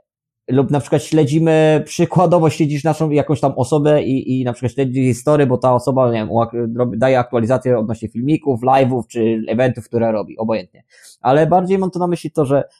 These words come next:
jeżeli zrozumiemy, że social media właśnie to nie jest prawdziwe życie, że to nie jest tak, że u tej osoby są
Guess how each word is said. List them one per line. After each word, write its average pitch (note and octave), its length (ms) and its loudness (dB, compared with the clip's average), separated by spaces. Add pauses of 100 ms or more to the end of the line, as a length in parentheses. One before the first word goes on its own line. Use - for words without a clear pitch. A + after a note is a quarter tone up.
jeżeli D#3 280 2
zrozumiemy, D#3+ 440 0
że C#3 100 -4
social D3 300 -2
media C3+ 220 0
właśnie B2+ 240 -4
to B2 100 -4
nie C3 120 0
jest C3 160 -2
prawdziwe A2+ 340 -4
życie, A2+ 380 -6 (440)
że B2 80 -2
to D3 100 0
nie D3 120 4
jest D#3 140 0
tak, C3+ 160 0
że C#3 100 2
u C#3 140 2
tej D3 220 0
osoby C3+ 360 0
są C#3 140 -2